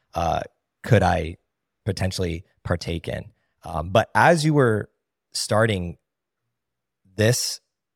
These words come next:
uh, company, so Sisu manufacturing on your own, and then also Black Flag, which you're affiliated with, if you could go back and say today was day one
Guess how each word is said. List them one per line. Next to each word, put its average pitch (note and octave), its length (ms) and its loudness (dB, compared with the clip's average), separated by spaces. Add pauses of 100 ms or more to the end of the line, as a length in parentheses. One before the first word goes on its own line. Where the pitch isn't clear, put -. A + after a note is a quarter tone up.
(300)
uh, E2+ 280 -2
company, A#2+ 400 0
so - 120 -4
Sisu A2+ 640 -2 (100)
manufacturing G2 640 -4
on F#2 60 -6
your E2+ 120 -6
own, G2 300 -2
and G2 200 -6
then F2+ 140 -4
also F2 340 -4
Black F2+ 320 -4
Flag, F2+ 380 -4
which F#2 180 -10
you're F2 100 -6
affiliated E2+ 460 -8
with, E2+ 280 -10 (600)
if G#2 140 -2
you D3 140 6
could G3 160 0
go B2+ 180 4
back F2 640 -2 (280)
and F#2 460 -4 (500)
say A#2 220 -2
today A2+ 260 2
was G2 200 -2
day F#2 180 -2
one F2 440 -6